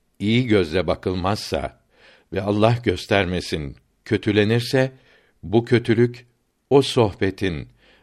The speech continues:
ve o eshabın sahibine gider. Hatta bu sahibin sahibine, yani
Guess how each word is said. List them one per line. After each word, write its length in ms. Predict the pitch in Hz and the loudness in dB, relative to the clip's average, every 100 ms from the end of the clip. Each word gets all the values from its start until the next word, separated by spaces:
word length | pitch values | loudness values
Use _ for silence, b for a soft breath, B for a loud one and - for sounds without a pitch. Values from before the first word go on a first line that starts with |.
| - | -2
ve 340 | 98 90 - _ _ | 2 2 0 _ _
o 280 | 127 151 - | 0 0 -2
eshabın 680 | 113 113 - 113 107 110 117 | -4 -4 -2 0 2 0 -2
sahibine 800 | 101 - 101 87 80 76 78 104 | -4 -2 0 0 -2 -4 -2 -4
gider. 500 | 110 73 57 58 - _ b b b b | -4 -6 -6 -10 -18 _ b b b b
Hatta 480 | b 107 - 156 120 | b -4 0 2 2
bu 80 | 101 | 0
sahibin 720 | 120 127 123 117 110 120 127 | -2 2 2 4 2 2 2
sahibine, 840 | 95 - 101 87 82 80 78 80 69 - _ _ _ _ | -2 -2 0 0 -2 -4 -2 -2 -4 -10 _ _ _ _
yani 520 | 76 98 104 101 123 | -2 0 0 0 -4